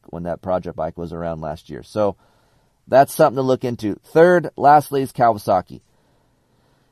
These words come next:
Yes, the Kawasaki's really good stock. Not as good as the Yamaha, but you put some fork springs in that thing, you get some suspension work, balance it out. I tried a muffler.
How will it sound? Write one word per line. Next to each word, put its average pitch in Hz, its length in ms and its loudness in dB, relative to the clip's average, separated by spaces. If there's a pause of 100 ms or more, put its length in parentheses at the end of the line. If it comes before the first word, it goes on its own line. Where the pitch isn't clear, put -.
(240)
Yes, 143 340 6
the 127 100 -8
Kawasaki's 143 720 4
really 147 280 0
good 131 220 2
stock. 135 380 4
Not 127 280 2
as 156 140 -4
good 170 160 -2
as 156 120 -4
the 180 120 -2
Yamaha, 175 720 2 (560)
but 156 360 6
you 143 100 -6
put 151 200 -2
some 131 160 -12
fork 156 340 0
springs 165 400 -8
in 160 160 -6
that 156 220 -2
thing, 160 420 -8 (400)
you 120 120 -4
get 123 160 -2
some 117 140 -14
suspension 143 560 -8
work, 156 220 -2
balance 131 480 -2
it 123 80 0
out. 147 320 2 (380)
I 120 160 0
tried 139 320 6
a 131 40 0
muffler. 143 600 -2